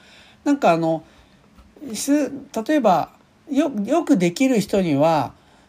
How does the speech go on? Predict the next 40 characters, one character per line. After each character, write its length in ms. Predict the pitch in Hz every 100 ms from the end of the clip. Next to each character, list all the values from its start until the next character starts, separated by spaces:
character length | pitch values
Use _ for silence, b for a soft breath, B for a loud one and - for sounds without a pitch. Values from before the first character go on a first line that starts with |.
| -
そ 240 | - 220
の 160 | 240 269
指 180 | - 233
導 180 | 294 262
者 120 | 185
に 120 | 156
な 120 | 151 160
る 100 | 151
の 120 | 131
は 40 |
向 160 | 123 147
か 140 | 185
な 120 | 185
い 40 | 180
っ 40 |
て 120 | 180
こ 160 | - 170
と 100 | 247
は 160 | 190 123
全 320 | 120 170 208
然 200 | 190 170
な 120 | 143
い 40 |
っ 40 | 95
て 100 | -
こ 60 | -
と。 140 | -
む 80 | 285
し 160 | - 233
ろ、 340 | 269 202 117 b b b b -
あ 120 | 220
の、 160 | 214
そ 240 | 202 262 262
う 40 |
い 100 | 262
う 20 |
人 260 | 247 - 262
の 100 | 233
方 340 | 202 233 190
が、 440 | 160 233 240 147